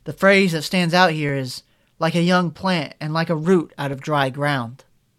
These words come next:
Why? Well, remember, our whole purpose today is to highlight that Christ was burdened with glorious purpose. Dry ground indicates that the ground is not fertile.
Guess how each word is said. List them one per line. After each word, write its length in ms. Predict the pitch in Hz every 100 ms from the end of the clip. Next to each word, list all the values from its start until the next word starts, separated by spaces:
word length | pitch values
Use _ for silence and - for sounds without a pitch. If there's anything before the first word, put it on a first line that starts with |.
| _ _ _ _ _ _ _
Why? 380 | 147 143 123 - _ _ _ _ _ _ _ _ -
Well, 160 | 185 208
remember, 340 | 247 311 349
our 280 | 320 262 226
whole 260 | 214 269
purpose 400 | 277 220 196 151
today 360 | - 139 123 120 - _ _
is 140 | 147
to 80 | -
highlight 640 | 165 - 226 254 180 110 - _ _ _ _
that 180 | - 143
Christ 500 | - 208 240 277 -
was 180 | 190 151
burdened 720 | 131 202 240 226 151 127 - _
with 240 | 151 147 -
glorious 540 | 170 180 170 156 -
purpose. 560 | - 165 160 113 - - _ _ _ _ _ _ _ -
Dry 320 | 156 208 226
ground 460 | 160 180 208 196 170
indicates 460 | 175 170 185 170
that 80 | 151
the 100 | 147
ground 460 | 139 165 196 196 156
is 120 | 147
not 220 | 165 -
fertile. 480 | - 220 202 113